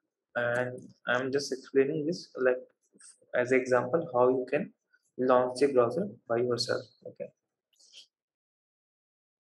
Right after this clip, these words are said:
Now the browser is getting launched here, and, uh, once we launch the browser, we need to navigate to the U R L. But before this,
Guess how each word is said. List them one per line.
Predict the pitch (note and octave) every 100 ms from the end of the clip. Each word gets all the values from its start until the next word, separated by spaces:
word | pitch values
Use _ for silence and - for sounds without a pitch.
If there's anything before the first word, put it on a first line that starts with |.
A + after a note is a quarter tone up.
| _ -
Now | C3 D#3 F3+
the |
browser | - C3+ C#3 D#3
is | D#3
getting | C#3 C3 C#3
launched | B2+ B2 - - -
here, | A#2 B2+ F3 - _ _
and, | B2 A#2 A#2 A#2 B2+ A#2
uh, | A2+ A#2 - - -
once | B2 - - -
we | C#3+
launch | C3 B2 E3+ - - _ -
the |
browser, | B2 A#2+ A#2 E3 - - - _ B2+
we | C3
need | C#3 E3 -
to | F3+
navigate | D#3 C3 B2+ C3+ C3
to |
the | B2+ C#3+
U | B2 A2+
R | A2
L. | - - _ _ _ _ _ -
But | C#3 C#3
before | C3+ C3+ D3 F#3 F3 - - _ _ - _ _ _ _ _ _ _ _ _ _ _
this, | B2+ D#3 A3 -